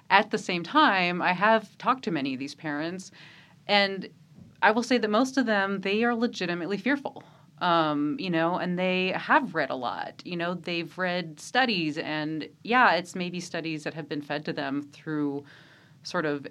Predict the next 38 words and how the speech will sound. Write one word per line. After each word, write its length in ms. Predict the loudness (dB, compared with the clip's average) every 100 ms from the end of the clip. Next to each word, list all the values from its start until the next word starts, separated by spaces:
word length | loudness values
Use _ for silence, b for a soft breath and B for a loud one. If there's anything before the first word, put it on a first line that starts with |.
| -6
a 320 | -4 -4 -6
funnel 380 | -2 0 2 0
of 100 | 0
misinformation 760 | -4 -4 -4 0 0 0 -2
that 100 | -2 -2
have 60 |
been 120 | -4
passed 340 | -2 -2 -2 -2
on, 260 | 0 0
but, 200 | 0 -2 -4 B B B B _
you 100 | -2
know, 140 | 0 0
they 200 | 0 -2
read 280 | 0 -4 -2
scientifically. 800 | -2 -2 -2 -10 -10 -6 -4 -4
They 280 | -2 0 0
are 200 | -2 0
often 340 | -2 -2 -2
written 380 | -2 -2 -2 0
by 300 | 2 2 2
people 340 | -4 -10 -10
who 140 | -6 -4
have 220 | -2 0
medical 340 | 0 -4 -8
credentials, 720 | -8 -8 -8 -8 -6 -6 -6 -10
who, 680 | -6 -4 -4 -6 -8 -10 -12 -12
who, 420 | -8 -6 -6 -10 -14 -14
you 100 | -8
know, 120 | -8 -8
just 240 | -10 -12 -4
for 120 | 0
whatever 320 | 2 2 0
reason, 440 | 0 -2 0 -2
they've 180 | 0 -4
fallen 300 | 0 -2 0
into 160 | -4 -4
this 200 | -8 -12
too. 380 | -4 -2 -2